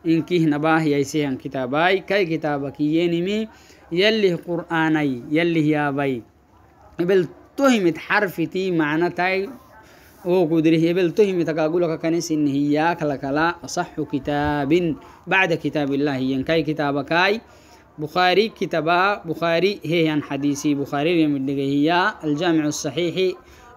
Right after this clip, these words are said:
الأمة الإسلامية إن كيت مسلمين في كل زمان وفي كل مكان بعد تأليف هذا الكتاب العظيم الكتاب بحسيك قمدلو إن كيت نمتا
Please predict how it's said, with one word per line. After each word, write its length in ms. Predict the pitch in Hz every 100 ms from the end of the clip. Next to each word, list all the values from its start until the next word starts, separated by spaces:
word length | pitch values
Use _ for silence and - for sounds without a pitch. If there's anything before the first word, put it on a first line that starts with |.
| - 151
الأمة 380 | 165 220 214
الإسلامية 600 | 190 180 160 185 180 202
إن 120 | 190 160
كيت 240 | 214 190
مسلمين 1120 | 175 156 165 175 160 170 170 180 208 233 262
في 240 | 147 190 175
كل 380 | 247 247 190 165
زمان 440 | 175 170 196 233
وفي 240 | 180 180
كل 280 | 165 190 156
مكان 360 | 147 147 202 175
بعد 260 | 156 151
تأليف 440 | 143 143 156 214 175
هذا 200 | 170 160
الكتاب 540 | 135 143 165 180 196
العظيم 440 | 156 151 160 226 233 - - - 196
الكتاب 560 | 180 170 170 151 147
بحسيك 500 | 165 156 147 196 170
قمدلو 480 | 180 165 160 190 202
إن 120 | 185
كيت 200 | 156 180
نمتا 680 | 175 160 156 165 190 196 -